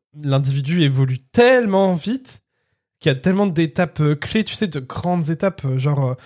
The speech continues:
bon là, je vais surtout parler du bébé, mais le moment où il se met debout, qu'il commence à faire ses premiers pas, ce genre de trucs. Mais toute le, toute l'enfance, en fait, et l'adolescence, elle est ponctuée de moments comme ça, euh, de moments clés de l'évolution, euh, personnelle.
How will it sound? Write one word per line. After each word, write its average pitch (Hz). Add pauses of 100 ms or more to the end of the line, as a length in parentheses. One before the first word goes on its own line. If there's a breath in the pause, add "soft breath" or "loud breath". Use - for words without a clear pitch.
(200 loud breath)
bon 127
là, 139
je 131
vais 131
surtout -
parler 139
du 127
bébé, 160
mais 135 (440 soft breath)
le 131
moment 139
où 135
il 131
se 131
met 123
debout, 160
qu'il -
commence 127
à 120
faire 120
ses 127
premiers 123
pas, 165
ce -
genre 120
de 120
trucs. - (600)
Mais 123
toute 208
le, 185 (240)
toute 208
l'enfance, 185
en 147
fait, 180
et 139
l'adolescence, 131
elle 127
est 120
ponctuée 165
de 143
moments 131
comme 131
ça, 147
euh, 117
de 117
moments 120
clés -
de 131
l'évolution, 120
euh, 127 (800)
personnelle. 147